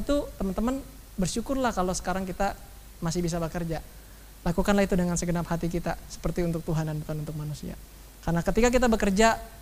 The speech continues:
kehidupan kita sedang naik. Ketika teman-teman sedang sekolah, teman-teman sedang menaikkan nilai diri teman-teman. Jadi ketika teman-teman sekolah harus jadi berkat, harus jadi contoh. Walaupun sekarang online harus berintegri-, integritas. Amin?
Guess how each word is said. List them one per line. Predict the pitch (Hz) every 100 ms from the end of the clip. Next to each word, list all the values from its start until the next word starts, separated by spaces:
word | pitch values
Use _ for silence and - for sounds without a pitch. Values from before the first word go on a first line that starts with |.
| -
kehidupan | - 196 196 196
kita | 185 196
sedang | 185 170 170 160 - -
naik. | 151 147 - - - -
Ketika | 180 196 214
teman-teman | 220 240 262
sedang | 247 220
sekolah, | 208 208 202 226
teman-teman | - 180 185 202
sedang | 196 180 180 175
menaikkan | - 165 170 170 165
nilai | 165 165 160 160 - -
diri | 160 156
teman-teman. | 165 160 156 147 139 - - - - - 180
Jadi | 175
ketika | 214 196 202
teman-teman | 202 202 220
sekolah | 233 233
harus | 233 220 196
jadi | 180
berkat, | 175 170 - 165 - -
harus | 170
jadi | 160 170 160
contoh. | 165 160 147 - - -
Walaupun | 175 185 240
sekarang | 240 226 214 208
online | 202 220 247
harus | 208 214 -
berintegri-, | 202 220 - 226 220 185 220 240 294 - - - - - - -
integritas. | 190 190 196 208 190 165
Amin? | 196 214 262 302